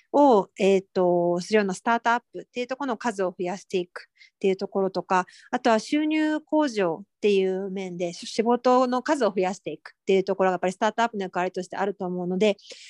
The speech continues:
まあ、そういったところの、えー、えーと、さ-、をカバーできるようなスタートアップを増やすっていうところの活動をしています。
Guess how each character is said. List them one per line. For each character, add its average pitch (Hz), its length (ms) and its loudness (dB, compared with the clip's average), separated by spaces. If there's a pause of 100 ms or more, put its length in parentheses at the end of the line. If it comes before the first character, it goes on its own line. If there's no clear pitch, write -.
ま 233 60 -2
あ、 - 40 2
そ 294 100 0
う 294 40 4
い 294 40 -8
っ - 20 -8
た 311 80 -8
と 311 100 0
こ 320 120 2
ろ 330 180 2
の、 247 240 -2 (300)
え 214 40 -2
ー、 208 40 2
え 190 480 -2
ー - 20 -20
と、 196 80 -4
さ-、 233 220 0 (640)
を 208 100 -2
カ 233 160 0
バ 220 140 4
ー - 20 0
で 196 120 2
き 226 100 0
る 214 60 4
よ - 20 -2
う - 20 -2
な 185 80 -2
ス - 60 -10
タ 233 140 0
ー - 20 -2
ト 233 100 2
ア 247 40 4
ッ 254 40 0 (100)
プ 175 140 -6
を 202 60 -4
増 190 180 -6
や 220 140 0
す 214 160 -6
っ - 20 -10
て - 220 -6
い 214 80 -2
う 220 80 -8
と 226 100 -12
こ 247 120 -10
ろ 254 120 -8
の 277 220 -4
活 - 220 -10
動 170 100 -2
を 165 60 -8
し 175 60 -16
て 175 120 -12
い 156 60 -16
ま 165 100 -20
す。 - 200 -16